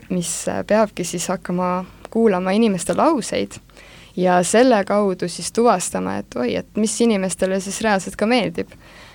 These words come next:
Et kui näiteks inimene ütleb, et oi, et, äh, mulle meeldib šokolaad või ma armastan jooksmist,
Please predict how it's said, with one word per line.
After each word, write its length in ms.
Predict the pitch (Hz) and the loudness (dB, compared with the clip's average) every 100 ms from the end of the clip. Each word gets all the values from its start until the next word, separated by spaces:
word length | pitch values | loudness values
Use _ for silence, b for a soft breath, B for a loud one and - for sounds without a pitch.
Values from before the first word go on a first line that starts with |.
| B 180 | B -8
Et 140 | 170 | -6
kui 120 | - | -4
näiteks 340 | 170 175 175 - | -4 -4 -6 -2
inimene 280 | 196 185 190 262 | -2 0 2 2
ütleb, 240 | 262 233 | 2 2
et 180 | 208 - | 0 0
oi, 200 | 247 262 | -2 0
et, 260 | 214 - - | -2 -6 -6
äh, 260 | 202 202 190 b b | -2 -2 -4 b b
mulle 180 | - 202 | -2 2
meeldib 300 | 208 196 175 | 2 2 0
šokolaad 640 | - 254 254 240 240 233 214 | 2 2 6 6 6 6 2
või 120 | 196 | 2
ma 80 | 185 196 | 2 2
armastan 420 | 190 170 190 190 | 0 -4 -6 -4
jooksmist, 560 | 311 - - 202 - | -2 -2 -2 -4 -6